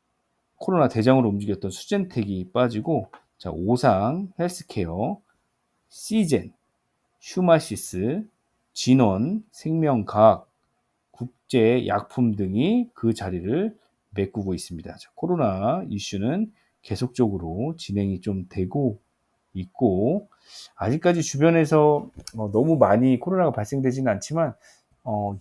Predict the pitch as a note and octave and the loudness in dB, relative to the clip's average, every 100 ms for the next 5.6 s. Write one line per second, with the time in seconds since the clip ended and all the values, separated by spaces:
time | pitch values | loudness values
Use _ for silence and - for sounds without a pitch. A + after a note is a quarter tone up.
0 | G2+ B2 F#3+ F3 C#3 A#2+ C3+ G3+ G3 B2 | 0 4 6 4 2 0 0 -4 -6 2
1 | B2 B2 F3 B3 C4 _ _ _ _ - | 2 4 2 0 -4 _ _ _ _ -10
2 | F#2+ F2+ F2 F2+ - A2 G#2 C#3 B2+ B2 | -8 -8 -8 -12 -8 -6 -2 2 2 0
3 | A#2+ G#2+ G#2 G2 G2+ C3 E3 G3+ - _ | -2 0 0 -2 -4 -4 -4 -6 -12 _
4 | _ _ _ F#2 F2+ F#2 G#2 - - A3+ | _ _ _ -12 -10 -10 -14 -16 0 2
5 | A3 F3+ A2 F2+ - F2 | 4 2 2 -2 -8 -12